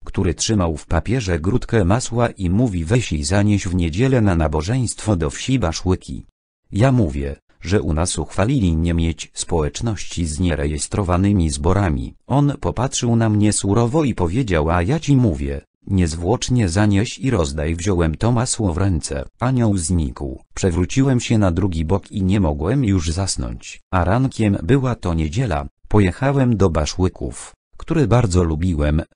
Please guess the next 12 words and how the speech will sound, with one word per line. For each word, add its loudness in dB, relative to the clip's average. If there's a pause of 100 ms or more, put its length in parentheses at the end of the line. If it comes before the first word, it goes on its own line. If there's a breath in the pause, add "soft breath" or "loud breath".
bo -4
tam 0
zawsze 0
były -2
dobre 0
zebrania. -4 (100)
Prowadzony 2
przez -2
Ducha -6
Świętego -4
ten 2
zbór -4